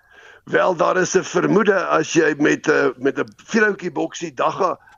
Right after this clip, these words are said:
in jou sak gevang word, dat dit vir privaat gebruik is, of as jy op straat loop en jy rook 'n dagga zol,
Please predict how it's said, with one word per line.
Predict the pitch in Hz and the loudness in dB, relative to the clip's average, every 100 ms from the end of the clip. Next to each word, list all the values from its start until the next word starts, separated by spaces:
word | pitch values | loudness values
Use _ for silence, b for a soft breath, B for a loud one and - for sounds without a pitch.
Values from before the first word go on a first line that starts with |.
| - | -10
in | 165 | -8
jou | 151 | -8
sak | - 190 170 | -4 -6 -4
gevang | 160 147 170 160 156 | -8 -6 -4 -4 -4
word, | 147 147 b _ | -6 -8 b _
dat | 151 151 | -10 -8
dit | 160 | -8
vir | - 143 | -10 -16
privaat | 147 143 180 170 - | -14 -4 -2 -2 -4
gebruik | 160 135 143 151 | -8 -6 -6 -6
is, | 156 143 | -10 -10
of | 135 135 | -8 -8
as | 131 | -6
jy | 139 | -8
op | 123 | -6
straat | 170 165 165 147 | -4 -2 -2 -2
loop | 147 131 _ _ | -4 -4 _ _
en | 160 160 | -4 -2
jy | 151 135 | -2 -2
rook | 151 170 | -4 -4
'n | 175 139 | -4 -4
dagga | 139 160 156 | -4 -2 -2
zol, | 139 160 156 | -2 -2 -2